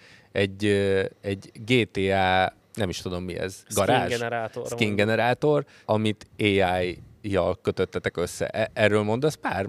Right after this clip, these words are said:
Speaker 1: mondatot? Mert ez egy, szerintem egy a-, annyira jó, ö, projekt egy csomó szempontból, egy csomó minden nagyon hot topic van benne, ami, és, és nem nagyon ismerik az emberek.
Speaker 2: Hát szerintem azért nem ismerik, mert rohadt béta fázisban van.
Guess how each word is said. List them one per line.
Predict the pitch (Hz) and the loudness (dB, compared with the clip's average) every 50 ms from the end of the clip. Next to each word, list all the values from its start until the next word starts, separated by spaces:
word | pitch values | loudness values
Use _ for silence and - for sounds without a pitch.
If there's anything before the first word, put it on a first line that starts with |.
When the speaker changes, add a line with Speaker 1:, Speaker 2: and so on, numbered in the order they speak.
| - | -6
Speaker 1:
mondatot? | - 113 123 131 139 139 127 - 87 82 - | -4 -2 -2 0 0 -2 -4 -4 -4 -6 -4
Mert | 98 98 - _ - | -4 -6 -6 _ -8
ez | - 107 107 110 | -6 -4 -2 0
egy, | 117 110 107 - _ _ _ | 0 -2 -4 -6 _ _ _
szerintem | - - 113 110 113 - 120 120 | -8 -4 -2 -2 0 2 2 2
egy | 123 120 135 | 4 4 4
a-, | 123 - - - _ _ | 2 2 0 -12 _ _
annyira | - 123 131 147 139 127 127 | -2 0 2 2 4 6 6
jó, | 117 113 113 113 113 107 107 - - - - _ _ _ | 6 8 6 6 4 4 2 -2 -6 -16 -20 _ _ _
ö, | - 104 107 101 | 4 6 6 6
projekt | - - 110 104 113 117 - 113 | 6 6 4 6 6 4 4 0
egy | 104 | 0
csomó | - - 107 101 98 98 | 0 0 0 2 0 0
szempontból, | - 104 98 98 - 104 101 101 104 107 113 110 | 0 -2 -4 -2 -2 -2 -2 0 2 2 4 4
egy | 107 104 | 4 2
csomó | - - 113 104 101 101 | 0 -2 -4 -2 -2 -2
minden | 104 107 107 104 98 101 101 101 98 98 - - - - - _ _ _ - | -2 -4 -4 -4 -2 -2 0 0 -2 -4 -8 -14 -20 -20 -20 _ _ _ -12
nagyon | - 101 104 110 110 107 110 104 104 101 101 101 | -8 -4 0 2 2 2 2 2 0 0 -2 -2
hot | 92 107 95 92 | 0 0 0 0
topic | _ - - 98 - - 101 92 - | _ -2 0 0 0 0 -4 -8 -6
van | - 98 95 92 92 | -4 -4 -4 -4 -2
benne, | 92 95 92 95 101 110 123 139 - - _ _ _ | -2 -4 -4 -2 -2 -2 -2 -2 -4 -8 _ _ _
ami, | - - 101 98 98 101 101 | -10 -6 -4 -4 -2 -4 -4
és, | 101 92 - - - 104 101 | -4 -6 -8 -6 -6 -6 -6
és | 82 - 104 101 - - | -6 -8 -8 -10 -8 -8
nem | 107 104 98 | -6 -6 -6
nagyon | 95 92 95 95 95 95 101 | -6 -6 -6 -4 -4 -4 -4
ismerik | 98 - - 98 98 95 - | -4 -6 -6 -6 -6 -6 -6
az | 95 | -6
emberek. | 95 95 98 101 113 120 123 - - - - - - - - - - - _ - | -6 -6 -4 -2 -2 -2 -2 -2 -6 -16 -20 -20 -20 -20 -20 -20 -20 -20 _ -12
Speaker 2:
Hát | 139 - 208 202 | -8 -4 -2 -2
szerintem | - - 170 160 165 202 | -2 0 0 0 2 2
azért | 208 185 156 139 | 4 4 2 2
nem | 135 151 | 2 -2
ismerik, | 160 - - 147 139 131 | -2 -4 -4 -4 -4 -2
mert | 131 135 139 139 135 | -2 -2 -4 -4 -4
rohadt | 143 165 160 143 131 120 120 | -2 -2 0 2 0 0 -2
béta | 120 127 123 - 120 | -4 -6 -6 -6 -6
fázisban | - - 120 123 120 117 113 123 131 135 | -4 -2 -2 -2 -2 -4 -4 -2 0 4
van. | 123 135 | 4 4